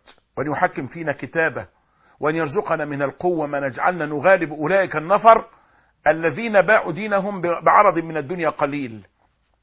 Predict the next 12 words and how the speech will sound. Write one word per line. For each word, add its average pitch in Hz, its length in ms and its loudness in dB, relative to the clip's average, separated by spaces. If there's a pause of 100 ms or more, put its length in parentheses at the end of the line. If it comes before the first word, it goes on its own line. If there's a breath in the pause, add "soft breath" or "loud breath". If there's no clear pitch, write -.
(580)
نسأل 180 240 -2
الله 180 140 4
العافية 165 400 2
والسلامة، 123 540 -6 (600 soft breath)
الذين 160 360 0
يتقلبون 170 760 2
ويقلبوننا 185 880 0
معهم 233 340 8
في 196 60 0
الفتن، 180 520 0 (920)
والله 147 360 -2
يقول: 139 440 -10